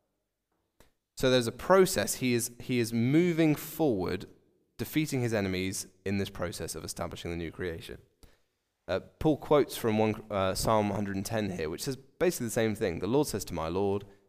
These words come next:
'Sit at my right hand until I make your enemies a footstool for your feet.'"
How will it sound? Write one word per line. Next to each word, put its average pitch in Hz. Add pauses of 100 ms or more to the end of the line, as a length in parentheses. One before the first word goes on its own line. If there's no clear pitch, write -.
'Sit -
at 92
my 95
right 85
hand 90
until 87
I 87
make 82
your 85
enemies 80
a 65
footstool -
for -
your 69
feet.'" -